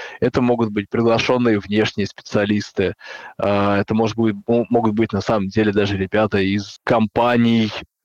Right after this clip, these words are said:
которые там находятся рядом, то есть там из других банков, да, или из других там I T-компаний, условно говоря, там в, э, Мейле,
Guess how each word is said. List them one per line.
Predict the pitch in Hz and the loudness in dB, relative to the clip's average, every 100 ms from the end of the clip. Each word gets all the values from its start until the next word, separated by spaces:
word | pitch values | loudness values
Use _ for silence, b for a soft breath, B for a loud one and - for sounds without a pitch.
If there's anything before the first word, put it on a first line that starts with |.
| - | -10
которые | - 104 110 104 | -6 -2 0 0
там | 101 | -2
находятся | 101 101 117 - 107 | -4 -2 -2 0 -2
рядом, | 101 98 90 85 | 2 2 0 -4
то | - | -8
есть | 85 | -8
там | 92 | -6
из | 92 | -4
других | 104 - 110 | -4 -2 -4
банков, | 104 95 101 - - | 0 -2 -2 -6 -2
да, | 104 | 0
или | 107 98 | 0 -2
из | 95 | -4
других | 98 101 107 | -2 -2 -2
там | 95 90 92 - - | -2 -4 -6 -14 -4
I | 214 202 | 0 0
T-компаний, | - - 90 95 - 92 90 - B B B | -2 -4 -4 -2 -4 -4 -8 -14 B B B
условно | - 98 92 | -4 -4 0
говоря, | 95 92 | 0 0
там | 87 87 87 92 92 - _ - B B B | -4 -8 -10 -14 -16 -18 _ -14 B B B
в, | 98 - | -6 2
э, | 110 107 104 101 98 95 95 92 | 4 4 4 4 2 2 2 0
Мейле, | 95 107 113 110 120 147 | 2 4 4 4 4 4